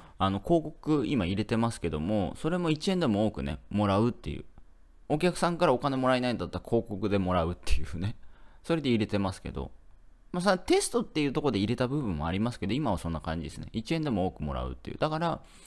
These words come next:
YouTubeの再生で単価が高いやつとかも狙ってね、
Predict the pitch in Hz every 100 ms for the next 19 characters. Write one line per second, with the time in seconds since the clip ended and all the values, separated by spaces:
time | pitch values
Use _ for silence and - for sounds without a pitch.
0 | - - - - 190 208 - 196 135 -
1 | 139 139 147 139 135 131 - 156 147 151
2 | 151 135 156 107 92 - 78 78 92 101
3 | 73 101 107 - 113 131